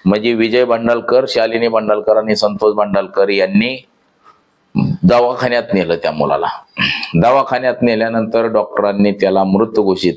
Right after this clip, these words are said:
केलं. डॉक्टरला ह्यांनी सांगितलं की मुलाला चक्कर येऊन पडला तो,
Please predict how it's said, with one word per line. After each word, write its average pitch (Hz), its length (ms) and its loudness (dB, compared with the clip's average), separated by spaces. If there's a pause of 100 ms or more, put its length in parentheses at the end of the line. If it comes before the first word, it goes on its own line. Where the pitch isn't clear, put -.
केलं. - 220 0 (800)
डॉक्टरला 135 600 2
ह्यांनी 123 360 -2
सांगितलं 113 640 0
की 117 260 -2
मुलाला 104 600 2
चक्कर 98 520 -2
येऊन 101 340 0
पडला 78 320 -2
तो, - 260 -16